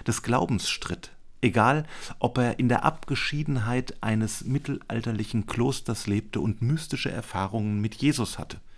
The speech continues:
Egal, ob er Schriften der Reformation verfasste oder als Ehefrau sie ihren Mann beriet, was er jetzt schreiben soll. Egal, ob er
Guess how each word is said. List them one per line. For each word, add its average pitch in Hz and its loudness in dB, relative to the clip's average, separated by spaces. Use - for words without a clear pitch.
Egal, 98 2
ob - -2
er 92 0
Schriften 127 -2
der 104 0
Reformation 113 0
verfasste - 0
oder 107 2
als - -4
Ehefrau 110 2
sie 104 0
ihren 95 2
Mann 123 2
beriet, 123 2
was - -2
er 101 0
jetzt 101 -2
schreiben 143 2
soll. - -4
Egal, 135 6
ob - -2
er 110 4